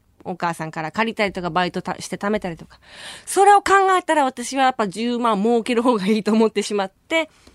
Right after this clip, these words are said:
巫女さんのバイトをしたから、成人式にね、行かなかっ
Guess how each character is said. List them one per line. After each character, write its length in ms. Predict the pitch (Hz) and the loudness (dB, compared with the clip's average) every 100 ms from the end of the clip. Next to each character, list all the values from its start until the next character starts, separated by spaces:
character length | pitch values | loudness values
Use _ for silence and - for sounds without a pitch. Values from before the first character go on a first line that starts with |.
| _ _ _ _ - | _ _ _ _ -4
巫 140 | 226 | -4
女 80 | - | -2
さ 160 | 196 180 | -4 -4
ん 80 | 170 | -4
の 80 | |
バ 160 | 156 151 | -6 -8
イ 60 | 156 | -8
ト 120 | 160 | -8
を 80 | 165 | -8
し 80 | |
た 140 | - 208 | -6 -4
か 140 | 277 | 2
ら、 240 | 370 392 - | 4 2 0
成 200 | - 208 | -2 0
人 180 | 175 165 | 0 -2
式 340 | 160 - - 156 | -6 -14 -12 -12
に 120 | - | -6
ね、 240 | 185 220 | -4 -2
行 100 | 202 | -4
か 180 | - 185 | -2 -2
な 120 | 190 | -2
か 140 | - | -6
っ 60 | 170 | -10